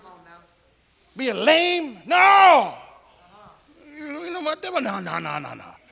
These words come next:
I'm gonna, no, no, no. That's not. Look at these people. They have this, they have this, they do all this stuff.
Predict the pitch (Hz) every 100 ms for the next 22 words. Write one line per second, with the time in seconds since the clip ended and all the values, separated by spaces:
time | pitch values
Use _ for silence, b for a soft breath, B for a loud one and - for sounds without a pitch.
0 | b b b b b 247 220 156 196 196
1 | 156 131 123 185 160 175 - _ b b
2 | b b b 269 247 214 - 196 175 240
3 | 247 214 240 202 269 247 247 254 262 269
4 | 247 247 226 190 - 185 - -